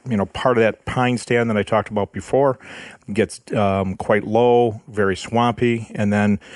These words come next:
as the river or the stream continues to wind around to the west, again, you'd run into the stream at some point. To the north is state land, and that's, uh, mostly timber. And, uh, but, you know, it has changed a,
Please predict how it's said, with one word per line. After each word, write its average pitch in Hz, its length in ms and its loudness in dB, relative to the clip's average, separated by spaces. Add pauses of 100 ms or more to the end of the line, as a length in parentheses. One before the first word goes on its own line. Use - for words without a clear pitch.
(140)
as 110 220 2
the 110 100 0
river 107 460 2
or 95 60 0
the 95 80 -4
stream 117 460 0
continues 113 440 -2
to - 80 -6
wind 104 280 0
around 107 520 2
to 104 100 -6
the 98 80 -2
west, 101 460 0 (140)
again, 107 320 -2
you'd 101 140 -2
run 101 200 0
into 98 160 -2
the 87 60 -8
stream 107 280 -2
at 92 80 -4
some 90 180 -4
point. - 280 -6 (840)
To 110 100 0
the 107 80 2
north 147 340 2
is 110 100 -6
state 131 320 0
land, 160 340 -2 (420)
and 107 260 2
that's, 113 360 0
uh, 104 240 2
mostly 107 420 0
timber. 143 400 0 (460)
And, 107 360 2
uh, 104 100 2
but, 101 200 -2
you 127 100 2
know, 123 100 2
it 110 100 2
has 135 200 0
changed 110 460 -2
a, 95 120 -2